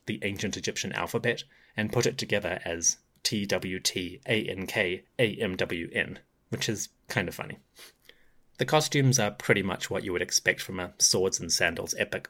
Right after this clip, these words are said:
on a T V budget. They're fine, but there's nothing particularly exceptional. Everyone flounces around in bright, colourful robes, or else they just wear white and kilts. Again, because this is a post-Game of Thrones production, there's a heck of a lot of leather,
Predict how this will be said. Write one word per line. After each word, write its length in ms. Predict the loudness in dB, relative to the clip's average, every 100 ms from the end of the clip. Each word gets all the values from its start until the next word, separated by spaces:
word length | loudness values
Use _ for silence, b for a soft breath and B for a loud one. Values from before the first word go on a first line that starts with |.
| -6
on 140 | -6
a 40 | -2
T 220 | -4 0
V 160 | 0
budget. 400 | 0 -4 -4 -6 -8 _ _ _ _
They're 120 | 4
fine, 400 | 6 4 4 0 -6
but 80 | 0
there's 300 | 2 2 2
nothing 300 | 0 0 -2
particularly 500 | 0 -2 -2 -4 -2
exceptional. 640 | 0 0 0 -4 -8 -14 _ _ _ _ 0
Everyone 380 | 4 6 4
flounces 480 | 2 2 2 2 0
around 420 | 2 0 0 -2
in 140 | -4 -6
bright, 380 | 0 0 0 -4
colourful 480 | -2 -2 -2 -2
robes, 480 | 0 0 0 0 -2 b b 4
or 120 | 6
else 260 | 6 2 0
they 200 | 0 2
just 320 | 2 0 -4
wear 240 | -4 -4 -4
white 420 | -2 0 -2 -8 _
and 180 | -16 -12
kilts. 440 | -4 -4 -4 -8 -10 _ _ _ _ _ _ _ -2
Again, 440 | 6 6 6 4 0
because 300 | 2 4 4
this 180 | 2 0
is 100 | 0
a 160 | 0 -2
post-Game 720 | -2 0 0 -2 2 2 2
of 100 | -2
Thrones 420 | -4 -2 0 -2
production, 640 | 0 0 0 0 0 -2 -2
there's 200 | 0 2
a 120 | 0
heck 380 | 0 4 6 6
of 80 | 4
a 60 |
lot 180 | 2 0
of 120 | -2
leather, 440 | 0 0 0 -8